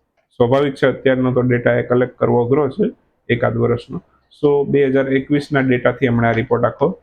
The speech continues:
તૈયાર કર્યો છે ડબલ્યુ એચ ઓ એ. ઓકે, રિપોર્ટમાં શું કીધું છે? એકવીસ સુધીનો ડેટા લીધો છે અને એમાં એવું કીધું છે કે બે હજાર, વર્ષ બે હજાર બાદ છે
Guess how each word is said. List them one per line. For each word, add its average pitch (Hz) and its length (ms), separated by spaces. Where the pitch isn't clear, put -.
તૈયાર 117 220
કર્યો 110 240
છે 131 140
ડબલ્યુ 113 360
એચ - 160
ઓ - 40
એ. - 60
ઓકે, 139 180
રિપોર્ટમાં 185 480
શું 180 180
કીધું 147 220
છે? 151 180
એકવીસ 175 380
સુધીનો 151 320
ડેટા 151 260
લીધો 131 300
છે 147 140
અને 127 160
એમાં 143 260
એવું 156 180
કીધું 135 240
છે 135 100
કે 131 80
બે 143 280
હજાર, 147 380
વર્ષ 147 400
બે 151 180
હજાર 143 200
બાદ 135 260
છે 135 300